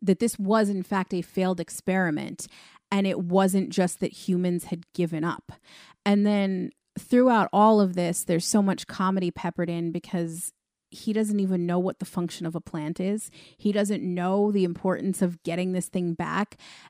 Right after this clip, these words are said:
And then by the time he learns what farming is and what humans did, he thinks that you can grow pizza.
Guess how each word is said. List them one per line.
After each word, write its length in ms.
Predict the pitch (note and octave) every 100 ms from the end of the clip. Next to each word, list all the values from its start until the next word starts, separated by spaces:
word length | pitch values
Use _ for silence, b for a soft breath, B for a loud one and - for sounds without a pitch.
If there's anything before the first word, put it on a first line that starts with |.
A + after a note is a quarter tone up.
| _
And 220 | G3+ G3+ G3
then 140 | G3+
by 140 | G3+
the 120 | G3+ F#3+
time 320 | - G3+ G3+
he 360 | G#3 G3 F3+
learns 520 | F3+ F#3+ F#3+ G3+ F#3 -
what 200 | F3+ -
farming 500 | - G3+ A3+ G3+ F#3
is 220 | F3 F3
and 160 | F3
what 280 | F3+ - -
humans 400 | G#3 F#3+ F3 E3+ E3+
did, 460 | G#3 G#3+ F3+ E3 D3+
he 200 | - F#3+
thinks 240 | G#3 F#3
that 140 | - -
you 120 | F#3
can 180 | - E3+
grow 180 | F3+
pizza. 520 | E3+ - F#3 - -